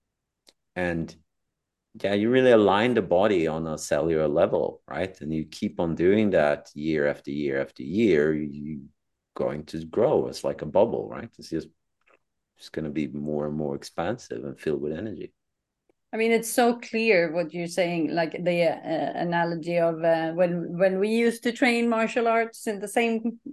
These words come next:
Speaker 2: club in Sweden, M M A and, you know, uh, jiu-jitsu and, uh, I don't even know what the names were anymore, but, uh, submission wrestling, for instance, you know, when you do the no-gi. So all the new guys,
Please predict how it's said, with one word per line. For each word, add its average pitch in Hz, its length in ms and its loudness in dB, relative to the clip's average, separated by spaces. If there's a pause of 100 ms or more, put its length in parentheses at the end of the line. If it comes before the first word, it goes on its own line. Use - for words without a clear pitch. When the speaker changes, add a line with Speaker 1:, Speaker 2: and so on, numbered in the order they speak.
(100)
Speaker 2:
club 247 360 6
in 226 240 -2
Sweden, 247 600 0 (180)
M 202 100 -2
M 208 140 0
A 202 260 0
and, 185 320 -2 (580)
you 208 120 -4
know, 175 240 2
uh, 170 420 0
jiu-jitsu 180 720 0
and, 160 320 2
uh, 143 440 -2 (220)
I 185 60 0
don't 220 120 2
even 143 180 0
know 143 120 0
what 143 200 -4
the 147 140 -4
names 165 560 0
were 143 200 0
anymore, 151 480 -2
but, 170 280 -2
uh, 165 300 4
submission 226 460 2
wrestling, 240 580 2
for 240 100 2
instance, 254 460 0 (540)
you 202 80 -6
know, 208 120 4
when 208 200 0
you 202 180 0
do 196 220 0
the 185 100 2
no-gi. 190 720 0 (960)
So 202 400 4 (160)
all 254 240 10
the 240 100 2
new 240 440 6
guys, 175 640 -2